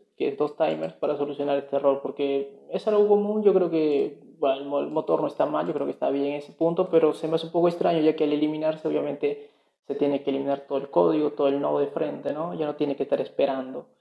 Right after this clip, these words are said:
Pero bueno, tal vez es cosa también que junto con el physics process, por ahí hay algunas cosas, ¿no? Siempre que he colocado un yield acá, mientras no sea que una animación finalice,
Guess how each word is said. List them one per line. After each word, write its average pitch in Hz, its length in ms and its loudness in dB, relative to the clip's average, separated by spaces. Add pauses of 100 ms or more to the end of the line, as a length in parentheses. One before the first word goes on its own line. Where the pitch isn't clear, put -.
(300)
Pero 151 180 0
bueno, 143 200 -2 (460)
tal 139 160 -2
vez 131 160 -8 (180)
es 165 160 -6 (140)
cosa 143 280 -6
también 139 220 -2
que 135 160 2
junto 143 340 0
con 139 140 2
el 139 40 -4
physics 143 260 -4
process, 151 360 -2
por 143 180 -4
ahí 135 100 0
hay 131 100 0
algunas 131 260 -6
cosas, - 400 -12
¿no? 156 160 -16 (560)
Siempre 202 220 6
que 196 60 8
he 190 40 2
colocado 185 300 2
un 180 100 0
yield 185 220 6
acá, 180 520 -2 (360)
mientras 156 340 2
no 170 80 4
sea 190 240 0
que 185 100 -8
una 180 100 0
animación 165 460 -4
finalice, 151 840 -4